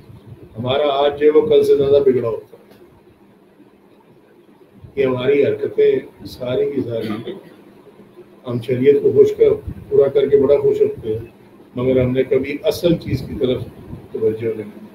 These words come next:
دی۔ وہ بھی اصل ہے، مگر اس اصل کی جو، آ، ڈفرنس ہے ان دونوں میں، وہ یہ ہے کہ جس طرح جسم اور روح کا، کہ روح کے بغیر جسم کسی کام کا نہیں ہے، اور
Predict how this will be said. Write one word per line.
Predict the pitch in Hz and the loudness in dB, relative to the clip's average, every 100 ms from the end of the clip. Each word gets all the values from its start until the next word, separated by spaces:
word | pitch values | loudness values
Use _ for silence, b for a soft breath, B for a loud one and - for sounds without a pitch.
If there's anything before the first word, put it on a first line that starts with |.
| - - - - 131 | -20 -20 -20 -12 -10
دی۔ | - - - - - - - - - - - | -10 -12 -20 -20 -20 -20 -20 -20 -20 -20 2
وہ | 143 147 | 4 6
بھی | 160 | 6
اصل | 156 165 165 | 4 4 4
ہے، | 170 | 4
مگر | 170 143 143 143 - | 4 2 4 2 -2
اس | 170 180 | -6 -4
اصل | 147 160 156 | -2 -2 0
کی | 160 156 - - - - - - 123 | -2 -2 -6 -20 -20 -20 -20 -6 2
جو، | 131 131 127 - - - - - - - - - | 4 4 0 -4 -14 -20 -20 -20 -20 -20 -16 -8
آ، | 117 117 117 | -2 -2 -2
ڈفرنس | 113 143 175 147 147 | -2 -2 0 2 2
ہے | |
ان | 139 | 0
دونوں | 127 123 127 | 0 0 0
میں، | 131 | 0
وہ | 123 117 | 0 2
یہ | 127 123 | 2 2
ہے | 123 | -2
کہ | 123 | -4
جس | 117 - | -6 -8
طرح | 127 107 | -8 -8
جسم | 120 - 127 | -8 -6 -4
اور | 117 113 | -4 -4
روح | 117 - | -6 -6
کا، | 101 - - - - - - - - - - - | -14 -18 -20 -20 -20 -20 -20 -20 -20 -20 -10 -4
کہ | |
روح | 120 123 160 - | -2 4 4 6
کے | 143 | 4
بغیر | 131 123 120 123 - - - - - - | 4 4 2 0 -6 -20 -18 -18 -18 -18
جسم | 117 123 147 139 | -8 -2 0 2
کسی | 131 131 | 0 -4
کام | 113 117 117 | -6 -6 -6
کا | 120 | -6
نہیں | 110 110 104 | -6 -6 -8
ہے، | 104 - - - - - - | -10 -18 -20 -20 -20 -20 -10
اور | 127 123 | -4 -4